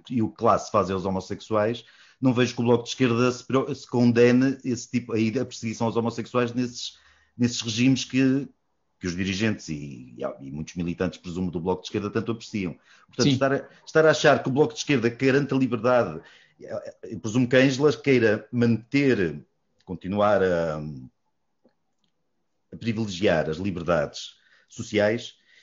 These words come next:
Speaker 1: e, e, e ao saltar para, para a Iniciativa Liberal, eh, também defender as liber-, a liberdade económica, não é? Presumo que o problema dela seja esse. Eh,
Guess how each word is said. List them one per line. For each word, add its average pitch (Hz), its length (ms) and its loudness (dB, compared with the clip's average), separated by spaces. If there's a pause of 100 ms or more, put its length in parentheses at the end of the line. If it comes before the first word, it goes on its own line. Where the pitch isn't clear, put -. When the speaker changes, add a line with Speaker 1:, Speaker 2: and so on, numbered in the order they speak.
(140)
Speaker 1:
e, 101 180 -2
e, 107 720 -4
e 95 40 0
ao 92 80 2
saltar 95 460 -2
para, 90 400 0
para 85 160 -4
a 85 40 0
Iniciativa 85 360 -6
Liberal, 104 640 0
eh, 101 40 -10
também 92 800 -6 (840)
defender 101 300 -2
as 104 80 0
liber-, 104 280 -2
a 113 40 0
liberdade 95 400 0
económica, 71 460 -8
não 80 120 -8
é? 98 180 -12
Presumo 69 320 -14
que - 80 -16
o 80 40 -16
problema 85 360 -4
dela 90 240 -2
seja 87 300 -6
esse. 71 300 -8 (420)
Eh, 123 500 4